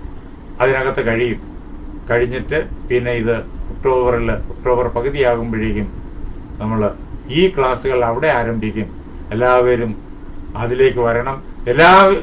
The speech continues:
ആ, ശാസ്ത്രങ്ങളും കഴിഞ്ഞ ആറോളം വർഷമായിട്ട്, അഞ്ച് വർഷത്തിലേറെയായി, ആറോളം വർഷമായിട്ട് എന്നും അതിനകത്ത് ഞങ്ങൾ അപ്ലോഡ് ചെയ്തിട്ടുണ്ട്. ആ,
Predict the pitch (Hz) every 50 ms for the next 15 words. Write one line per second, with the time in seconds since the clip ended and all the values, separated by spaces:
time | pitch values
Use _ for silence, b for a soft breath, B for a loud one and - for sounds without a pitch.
0 | - - 135 127 120 120 117 - - - - 131 131 120 110 - - 143 151 143
1 | - - 190 180 170 160 160 143 127 110 - - - - - - - - - -
2 | 127 135 139 147 147 151 147 147 143 - - - - - - - - - 110 113
3 | 131 139 147 156 160 165 175 180 190 190 180 156 151 139 - - 143 135 131 127
4 | 120 - 127 117 - - - - - 110 110 127 131 131 131 - - - 139 131
5 | 123 127 135 135 143 139 139 131 127 127 120 - - - - - - - - -
6 | - - - 117 117 123 127 135 143 147 160 185 175 147 131 127 - - 147 135
7 | 123 120 120 113 - 127 117 104 - - - - 120 120 131 135 135 139 131 123
8 | 110 - - - - - - - - - - - 110 120 123 117 117 113 117 120
9 | - - 127 120 - - - - - - - 107 110 113 117 113 104 98 - 123
10 | 120 120 123 123 123 123 120 120 117 110 120 120 127 147 156 - - - - -
11 | - - - - - - - - - - - - - - 110